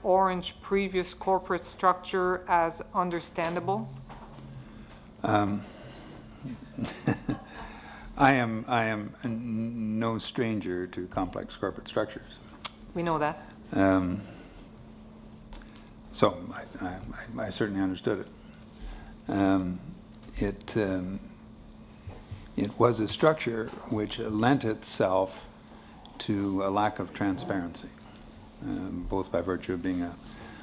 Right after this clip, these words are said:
Speaker 2: a federally chartered, uh, uh, not-for-profit corporation,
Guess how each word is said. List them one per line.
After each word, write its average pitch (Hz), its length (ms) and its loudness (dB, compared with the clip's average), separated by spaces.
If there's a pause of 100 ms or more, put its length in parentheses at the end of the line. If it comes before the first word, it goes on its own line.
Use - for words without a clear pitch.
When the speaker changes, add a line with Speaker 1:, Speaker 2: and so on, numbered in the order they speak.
(100)
Speaker 2:
a - 40 -4
federally 92 360 2
chartered, 87 460 0
uh, - 20 0
uh, 87 600 -4
not-for-profit 90 720 0
corporation, 90 580 0